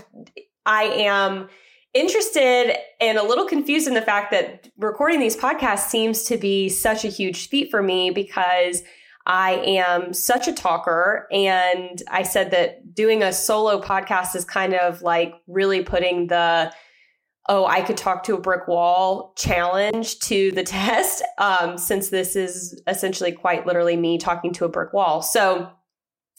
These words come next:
um, if you are listening and you have any thoughts and want to make this a two-part conversation or a two-sided conversation, I would absolutely love that. I do think in the future I will bring guests on so that that way we can get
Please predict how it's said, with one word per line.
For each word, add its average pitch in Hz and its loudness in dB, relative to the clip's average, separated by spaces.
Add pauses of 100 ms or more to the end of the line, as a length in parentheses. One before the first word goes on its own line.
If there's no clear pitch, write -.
(200)
um, 175 2 (420)
if 214 0
you 254 2
are 220 4
listening 202 2
and 190 0
you 196 2
have 233 0
any 214 0
thoughts 202 2
and 196 0
want 202 0
to - -2
make 226 0
this 233 0
a 190 0
two-part 226 -2
conversation 196 0
or 180 0
a 175 0
two-sided 190 -2
conversation, 190 -2
I 160 2
would 170 0
absolutely 175 -2
love 185 0
that. 165 0 (580)
I 220 2
do 240 0
think 240 0
in 220 2
the 202 2
future 202 -2
I 185 2
will 185 -2
bring 185 0
guests 175 0
on 277 2
so 285 -2
that 196 0
that 190 0
way 180 2
we 180 -4
can 185 -4
get 180 0